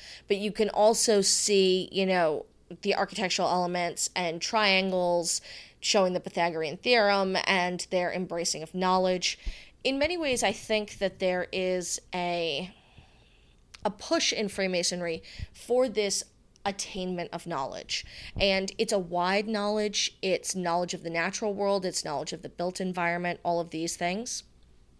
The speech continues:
Some of them carry over into two different elements. So, for example, the five-pointed star, which is most commonly seen on the Order of the Eastern Star, is also present in many different types of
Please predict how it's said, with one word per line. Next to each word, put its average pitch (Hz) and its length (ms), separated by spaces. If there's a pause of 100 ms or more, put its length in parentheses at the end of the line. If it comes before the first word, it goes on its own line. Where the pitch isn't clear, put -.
(840)
Some 254 300
of 277 160
them 240 180
carry 196 380
over 180 260
into 180 300
two 175 220
different 175 280
elements. 175 320
So, 180 140
for 180 140
example, 180 340
the 175 100
five-pointed 180 760
star, 165 580 (360)
which 185 180
is 180 140
most 185 240
commonly 180 340
seen 175 320
on 180 220
the 180 80
Order 185 280
of 185 120
the 170 80
Eastern 170 360
Star, 165 480
is 190 140
also 180 460
present 170 560 (180)
in 175 240
many 160 540 (180)
different 175 320
types - 540
of 170 260